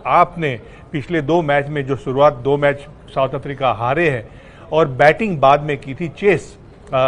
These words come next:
आसान नहीं रहा था, तो ऐसे में मुझे लगता है कि वही दबाव अगर कायम रखे, इंडिया अगर बैटिंग पहले करे, क्योंकि जब बड़ी टूर्नामेंट होती है, बड़ा मैच होता है, तो कितनी भी टोटल हो,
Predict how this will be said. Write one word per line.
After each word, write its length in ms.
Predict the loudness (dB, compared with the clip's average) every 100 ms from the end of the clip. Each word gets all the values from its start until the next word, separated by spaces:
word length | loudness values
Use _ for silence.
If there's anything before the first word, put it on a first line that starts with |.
| 2 -2 -6
आसान 320 | -4 0 0 0
नहीं 160 | -2
रहा 220 | -2 -2
था, 180 | 0 -2
तो 180 | -2 -6
ऐसे 380 | 0 0 2 2
में 180 | 2 0
मुझे 300 | -2 4 6
लगता 400 | 6 4 2 2
है 180 | 0 -2 -20 -18 -8
कि 100 | -4
वही 300 | 0 2 2
दबाव 380 | 2 4 4 2
अगर 260 | 0 0
कायम 420 | 0 0 2 2
रखे, 300 | -2 -6 -10 -16 -12
इंडिया 280 | -8 4 4
अगर 160 | 4 2
बैटिंग 380 | 2 2 0
पहले 240 | -4 -4 -4
करे, 220 | -4 -6
क्योंकि 260 | -6 -8 -10 -10 -10
जब 280 | -2 -2 0
बड़ी 220 | -2 0
टूर्नामेंट 480 | -2 2 2 2 -2
होती 220 | -4 -4
है, 60 | -4
बड़ा 280 | 0 4 6
मैच 260 | 4 0
होता 180 | -4 -2
है, 160 | -2 -2 -10 -20 -16
तो 60 | -16
कितनी 460 | -10 -10 -6 -4
भी 140 | -2 -2
टोटल 300 | -4 -4 -6
हो, 180 | -8